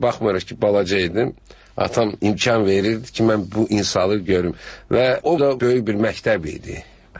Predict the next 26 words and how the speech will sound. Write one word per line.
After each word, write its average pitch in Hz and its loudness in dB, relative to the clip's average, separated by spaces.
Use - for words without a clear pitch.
Bir 139 4
film 135 2
də 98 2
gedirdi, 98 0
deməli, 92 0
Şöhrətin 98 0
Prelüdiyası. 90 0
Orada 92 0
balaca 90 2
uşaq 101 0
girir, 92 0
e, - -2
kilsəyə, 90 0
arqanı 87 0
qulaq 87 2
asır, 104 0
məşhur 87 -2
re 98 2
minor 90 2
takkatanın, 82 -2
Baxın 80 -2
takkatanın 73 -2
qulaq - -4
asır. - -4
Mən 110 2
onda 92 0